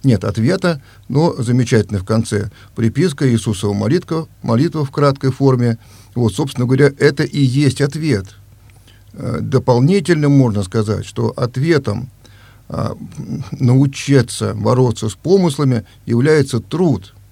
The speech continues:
Любой труд духовный, труд семейный, труд на работе. Вот, потому что когда у человека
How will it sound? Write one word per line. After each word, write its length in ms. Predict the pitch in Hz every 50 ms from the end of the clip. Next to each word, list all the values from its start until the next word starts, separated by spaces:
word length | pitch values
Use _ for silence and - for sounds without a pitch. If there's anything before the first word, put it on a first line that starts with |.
| - -
Любой 640 | - - 123 131 135 135 151 180 175 156 123 98 95 117 - - - -
труд 260 | 143 135 135 110 92
духовный, 720 | 101 117 110 - 143 165 190 180 165 165 165 165 147 139 - - - - _ - -
труд 260 | - 143 135 127 120
семейный, 720 | - - 127 117 120 131 165 185 180 175 160 156 151 143 139 - -
труд 340 | - - 127 131 123 - -
на 140 | - 113 120
работе. 600 | 117 117 113 113 143 185 185 - - 156 147 139 - - - - - - _ -
Вот, 220 | - 117 113 107 -
потому 280 | - 110 127 127 127
что 100 | 120 -
когда 360 | - - 127 131 131 160 151 143
у 120 | 127 123
человека 640 | - - 135 127 139 139 139 143 135 - 117 107